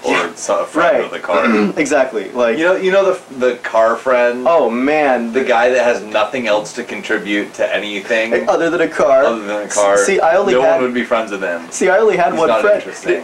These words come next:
Speaker 2: N-, Nick was my only friend, and he also was my car
Speaker 1: <laughs>
Speaker 2: friend. Which, which is how, uh, like, I don't know, man. That, that's, that is not a good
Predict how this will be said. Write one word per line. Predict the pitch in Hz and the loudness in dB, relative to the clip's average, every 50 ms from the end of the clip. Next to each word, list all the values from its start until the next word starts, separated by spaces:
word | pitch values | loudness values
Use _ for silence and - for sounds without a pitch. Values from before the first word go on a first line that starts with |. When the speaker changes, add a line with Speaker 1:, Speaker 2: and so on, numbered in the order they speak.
| - | -6
Speaker 2:
N-, | - 170 | -2 0
Nick | 180 196 190 202 | 0 0 2 0
was | 190 - | -2 0
my | 156 151 151 | 2 2 2
only | 156 165 160 147 | 2 2 2 0
friend, | 135 - - 185 180 165 139 | -2 0 0 2 2 2 2
and | 135 131 147 | 2 0 2
he | 165 175 | 2 4
also | 165 170 180 - - 196 196 | 4 4 2 2 2 2 2
was | 175 - - - | 2 0 0 -2
my | 185 165 160 | -2 0 2
car | - - 202 185 185 208 208 | 2 2 2 2 2 2 0
Speaker 1:
<laughs> | |
Speaker 2:
friend. | - - - - 139 143 143 147 147 - - - - - 127 127 127 - | 0 0 0 0 2 2 0 0 -2 -6 -10 -8 -6 -6 -4 -4 -6 -2
Which, | 147 160 165 160 180 185 | -2 -2 -2 -2 -4 -2
which | 190 170 160 160 - | -2 -2 -2 0 -2
is | 151 - | -4 0
how, | - 156 147 147 147 | 2 2 2 4 4
uh, | 143 127 123 117 113 110 - - | 4 4 4 4 2 0 -4 -4
like, | - 131 120 113 110 - - - - - - - - - - - | -2 0 0 0 -2 -4 -12 -18 -20 -20 -18 -18 -20 -14 -8 -6
I | 151 | -2
don't | 175 185 | -2 0
know, | - 180 165 | 0 2 2
man. | 147 143 131 131 | 2 0 0 2
That, | 175 185 - - | 0 0 0 0
that's, | 214 220 185 175 - - - - - - - - - - - - | 0 0 0 -2 -6 -10 -12 -16 -20 -20 -20 -20 -20 -20 -8 -2
that | 180 190 185 | 0 0 0
is | 170 147 123 | 0 -2 -2
not | 131 147 143 131 127 | 0 0 2 2 2
a | 123 | 2
good | - 135 131 110 | 2 0 -2 -2